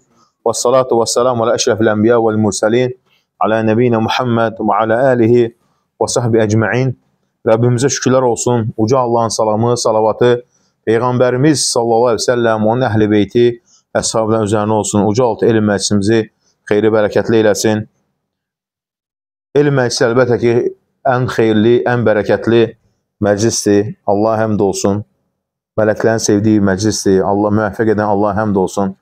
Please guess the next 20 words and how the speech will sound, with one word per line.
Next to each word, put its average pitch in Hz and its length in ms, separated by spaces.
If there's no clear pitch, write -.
Elm 110 220
məclisinə 101 260
iştirak 101 380
etmək 117 400
ən 120 220
böyük 107 320
mükafat 107 500
nədir? 104 240
Sonunda 104 680
günahların 107 640
silinməsi 104 760
və 104 420
günahların 104 500
üstəlik 117 540
savaba 104 440
çevrilməsi. 98 640
Allah 107 240
Təala 101 200
bizləri 101 360
o 110 100